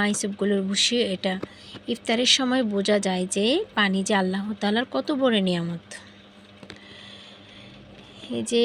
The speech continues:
আমার finally ইফতারি এখন আজান দিবে, তা আমি একটু আপনাদেরকে দেখাচ্ছি। সবাই তো একই রকমের খান, তারপরেও, হ্যাঁ, আমি চাই আপনাদেরকে একটু দেখাচ্ছি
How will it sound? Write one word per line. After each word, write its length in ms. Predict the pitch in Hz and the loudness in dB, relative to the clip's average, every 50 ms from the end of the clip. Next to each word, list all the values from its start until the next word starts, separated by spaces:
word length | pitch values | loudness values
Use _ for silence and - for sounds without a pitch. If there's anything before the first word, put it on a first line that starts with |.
| 240 240 240 - 226 | 6 4 4 2 2
আমার 200 | 214 220 220 226 233 226 | 2 2 0 0 -2 -2
finally 400 | - 240 214 208 208 208 214 214 226 226 | 0 0 2 2 2 4 4 4 2 2
ইফতারি 320 | 214 - - 214 214 226 233 214 | 0 2 2 4 4 6 4 4
এখন 160 | 208 214 220 226 214 196 | 2 2 0 0 2 2
আজান 240 | 190 185 208 208 214 214 208 | 2 4 4 4 4 4 2
দিবে, 240 | 202 196 196 202 262 370 427 - - | 2 2 2 2 2 2 0 0 2
তা 60 | 220 214 202 | 2 2 2
আমি 120 | 196 196 202 196 | 2 0 -2 -2
একটু 140 | - - 208 190 | -4 -4 -6 -4
আপনাদেরকে 420 | 190 196 185 185 190 185 - 202 196 196 190 190 180 | -4 -4 -6 -6 -6 -4 -2 -2 -2 -2 -2 -4 -6
দেখাচ্ছি। 420 | 180 - 214 208 202 - - 277 370 480 - - | -4 -4 -4 -4 -4 -2 0 0 0 2 2 2
সবাই 260 | - 254 220 214 233 240 - | 2 4 2 2 0 -2 0
তো 40 | - 247 214 | 2 2 2
একই 160 | 202 - 240 233 | 2 2 0 0
রকমের 340 | 240 233 - 247 240 254 254 - | 0 0 0 -2 0 0 -2 -2
খান, 140 | - 302 330 359 - | -2 -4 -2 0 2
তারপরেও, 560 | 269 240 226 220 - - 208 202 196 202 202 208 226 - - - - - - - - - - - - - | 2 2 0 0 -4 -2 0 0 0 0 0 -2 -4 -6 -6 -6 -4 -2 0 0 0 0 -2 -2 -4 0
হ্যাঁ, 220 | - 262 214 190 185 196 190 | 4 4 4 4 2 0 0
আমি 140 | 190 202 214 208 | 2 2 2 2
চাই 140 | - 202 196 214 220 - - - - - - - - - - - 196 | 2 2 4 2 0 -2 -8 -20 -20 -20 -20 -20 -20 -14 -8 -8 -8
আপনাদেরকে 400 | 190 - 202 185 190 202 214 339 330 | -6 -4 -4 -4 -4 -2 -2 -2 -4
একটু 140 | - - 254 254 214 220 | -2 -4 -4 0 2 2
দেখাচ্ছি 480 | 196 175 - 180 190 - - - - | 2 0 -2 -6 -6 -6 -6 -6 -6